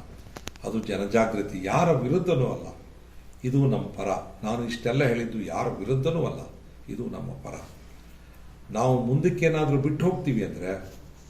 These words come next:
ಅದು ಭಾರಿ ಕೆಟ್ಟ ದಿನಗಳನ್ನು, ಯಾಕೆಂದರೆ ಪರ್ವತಗಳೆಲ್ಲ ಕುಸಿತಾ ಇದ್ದಾವೆ, ಈ ರೀತಿ ಮಳೆ ಬರ್ತಾ ಇದೆ, ಈ ರೀತಿ ಶಾಖ ಹೆಚ್ಚಾಗ್ತಾ ಇದೆ.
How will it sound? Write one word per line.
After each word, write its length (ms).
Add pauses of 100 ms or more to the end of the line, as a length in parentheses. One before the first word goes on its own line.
(840)
ಅದು 200
ಭಾರಿ 460
ಕೆಟ್ಟ 300
ದಿನಗಳನ್ನು, 520
ಯಾಕೆಂದರೆ 360
ಪರ್ವತಗಳೆಲ್ಲ 840
ಕುಸಿತಾ 380
ಇದ್ದಾವೆ, 680 (260)
ಈ 120
ರೀತಿ 340
ಮಳೆ 280
ಬರ್ತಾ 300
ಇದೆ, 300
ಈ 140
ರೀತಿ 520 (340)
ಶಾಖ 260
ಹೆಚ್ಚಾಗ್ತಾ 560
ಇದೆ. 460